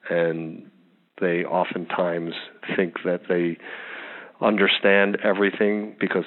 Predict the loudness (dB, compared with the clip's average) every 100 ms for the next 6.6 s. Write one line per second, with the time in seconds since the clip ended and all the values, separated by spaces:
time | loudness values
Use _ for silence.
0 | 0 0 -2 -4 0 2 2 2 2 0
1 | 0 0 -2 -6 -12 -20 _ -20 _ -8
2 | -2 -2 0 -2 -2 -4 -4 -2 0 0
3 | 0 0 0 0 0 0 0 -2 -6 -12
4 | -12 -4 -2 -2 -4 0 2 0 -2 -8
5 | -16 _ -2 2 2 2 0 0 0 -2
6 | -2 -2 0 -2 -4 -8